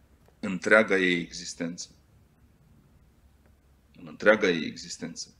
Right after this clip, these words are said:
Câte victime ale violențelor de natură politică a existat în secolul douăzeci, nu a existat de când există umanitatea, se pare că n-am învățat nimic.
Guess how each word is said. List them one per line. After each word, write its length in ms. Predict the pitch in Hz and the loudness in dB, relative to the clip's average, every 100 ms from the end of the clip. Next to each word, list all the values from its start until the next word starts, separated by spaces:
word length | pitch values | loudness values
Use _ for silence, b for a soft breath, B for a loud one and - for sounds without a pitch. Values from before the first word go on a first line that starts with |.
| - | -20
Câte 200 | - 95 | -16 -14
victime 580 | - 113 117 104 92 90 - | -4 -4 -2 -4 -4 -8 -10
ale 220 | 92 87 | -10 -10
violențelor 960 | 85 92 85 85 107 107 95 90 - - - | -10 -6 -4 0 0 -2 -4 -6 -6 -12 -8
de 120 | 90 | -4
natură 380 | 87 85 107 101 | -4 -2 0 0
politică 580 | - 90 92 95 87 87 | 0 -2 -2 -4 -10 -10
a 60 | |
existat 640 | 87 - - - 98 - - | -10 -10 -10 -2 -2 -2 -8
în 180 | - 85 | -16 -12
secolul 420 | - - 98 90 | -10 -10 -10 -10
douăzeci, 500 | 95 95 92 - - | -8 -10 -6 -8 -6
nu 80 | 104 | -6
a 60 | 95 | -6
existat 380 | 87 - 98 | -6 -6 -4
de 60 | 90 | -4
când 180 | - 95 | -8 -10
există 240 | 87 - | -10 -12
umanitatea, 600 | 95 92 90 - 107 - - b b b | -10 -10 -12 -12 -10 -12 -16 b b b
se 180 | - - | -12 -8
pare 240 | - 87 | -4 -4
că 100 | - | -2
n-am 140 | 90 87 | -4 -4
învățat 320 | 80 82 85 | -6 -8 -8
nimic. 320 | 82 - - | -10 -12 -18